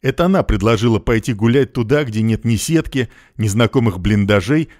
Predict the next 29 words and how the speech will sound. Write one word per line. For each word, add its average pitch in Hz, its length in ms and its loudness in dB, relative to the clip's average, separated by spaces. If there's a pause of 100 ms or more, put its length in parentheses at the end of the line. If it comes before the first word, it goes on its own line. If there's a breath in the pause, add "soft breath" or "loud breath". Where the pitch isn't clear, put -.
(120 soft breath)
на 92 160 -2
самую 139 400 0
опушку 139 400 -4
леса, 113 480 0 (200)
так 98 200 -4
далеко, 104 520 0 (180 loud breath)
что - 220 -2
у 110 40 4
Виталика 147 540 0
аж 107 100 0
дыхание 131 480 0
перехватывало 117 800 -2 (200 loud breath)
от 92 180 -8
неожиданно 104 680 -2
нахлынувших 127 680 -4
ощущений. 98 720 -4 (600)
Это - 140 -6
был 135 220 2
уже 131 180 2
совсем 135 460 0
не 127 100 0
тот 139 260 -2
обжитой, 110 460 0
знакомый 110 540 0
ему 104 160 0
с - 60 -6
самого 117 360 0
рождения 110 540 0
лес, 107 360 0